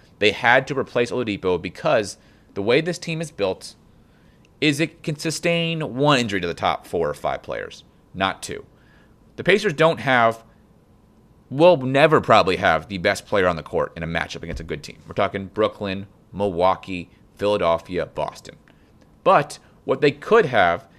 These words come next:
is a really good one through eight, one through nine. If they're completely healthy, right? And because they're deep, they probably arguably have ten, maybe even eleven guys who could play big minutes. They can sustain one injury. But two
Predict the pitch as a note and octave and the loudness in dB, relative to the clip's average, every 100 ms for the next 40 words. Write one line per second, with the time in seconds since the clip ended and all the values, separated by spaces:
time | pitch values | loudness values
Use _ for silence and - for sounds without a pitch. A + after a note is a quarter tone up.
0 | _ - G#2+ G2 F#2+ B2 D#3+ E3+ C#3 C3 | _ -4 0 0 2 2 2 0 0 0
1 | C3 C3 _ - F#2+ A2 B2 - C#3+ G#2+ | 0 -4 _ -10 -2 -2 -2 -2 -2 -2
2 | G2+ F#2+ - - - F#2 F#2 E2+ - - | -2 -4 -16 -16 -12 -10 -10 -14 -16 -20
3 | _ _ _ _ _ _ _ _ _ _ | _ _ _ _ _ _ _ _ _ _
4 | _ _ _ _ - E3+ F3 D3+ D3 B2+ | _ _ _ _ -2 -2 -2 0 2 2
5 | C3 G#2+ - - F#2+ G#2+ - - - - | 2 0 -2 -2 2 2 -2 -16 -20 -6
6 | C3 D3 G#3 F#3+ F#3+ C3+ D3+ - - _ | -4 2 2 4 2 2 -2 -4 -18 _
7 | _ B2 A#2+ C#3 C3+ C#3 C3 C3 - - | _ -4 4 4 6 4 4 2 0 -2
8 | A#2+ C#3 C#3+ C#3 - - A2 B2 A2 G#2 | -2 -2 -4 -8 -12 -8 -6 -4 0 0
9 | B2+ A2 A2 A2+ A2 G2 A2 A2+ B2 F#2+ | 2 4 4 2 -6 -4 -2 -2 -4 -6
10 | F2+ A#2 C3+ D3 D#3 D#3 D3 B2 B2 G#2 | -6 -6 -6 -4 -4 0 0 2 0 0
11 | D#2+ A1+ - _ _ _ _ - F#2+ - | -4 -10 -16 _ _ _ _ -6 -4 4
12 | E3 G#3 | 4 4